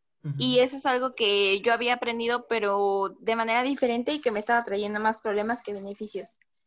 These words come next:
Speaker 2: Entonces, a mí es como, yo a veces no, mi autoestima o el, mi mood, mi estado de ánimo no me da para decir,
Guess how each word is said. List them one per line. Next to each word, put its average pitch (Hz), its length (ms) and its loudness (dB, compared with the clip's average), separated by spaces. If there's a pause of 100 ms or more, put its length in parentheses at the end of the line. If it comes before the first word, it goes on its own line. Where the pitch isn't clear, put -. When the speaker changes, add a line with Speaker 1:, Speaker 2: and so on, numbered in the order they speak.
(300)
Speaker 2:
Entonces, 240 680 2 (720)
a 240 120 2
mí 294 380 2
es 294 180 -2
como, 240 640 -2 (840)
yo 208 260 0
a 262 100 2
veces 277 360 0
no, 247 460 0 (420)
mi 202 160 -2
autoestima 220 760 -4
o 190 80 -2
el, 185 180 -2
mi 190 340 -6
mood, 214 300 -2 (680)
mi 220 200 2
estado 233 260 4
de 233 100 4
ánimo 226 380 0
no 220 120 -2
me 226 120 -2
da 220 160 0
para 226 160 2
decir, 202 400 -2